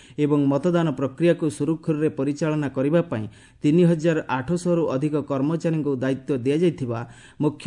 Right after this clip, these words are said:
ନିର୍ବାଚନ ଅଧିକାରୀ ଶିବିନ ସି ଘୋଷଣା କରିଛନ୍ତି। ଆସନ୍ତା ବର୍ଷ ପ୍ରାରମ୍ଭରେ ଭାରତ ସହିତ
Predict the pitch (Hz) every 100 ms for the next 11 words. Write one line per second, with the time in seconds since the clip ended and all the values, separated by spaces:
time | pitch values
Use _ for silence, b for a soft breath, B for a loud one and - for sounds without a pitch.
0 | 156 139 131 170 175 160 127 131 156 147
1 | 123 131 B B B - - 151 175 170
2 | 170 147 175 151 143 143 131 151 135 -
3 | 113 104 110 - - _ _ _ _ _
4 | _ _ _ _ _ _ - 139 156 208
5 | 220 214 196 170 175 131 147 156 185 185
6 | 202 156 139 175 180 175 165 151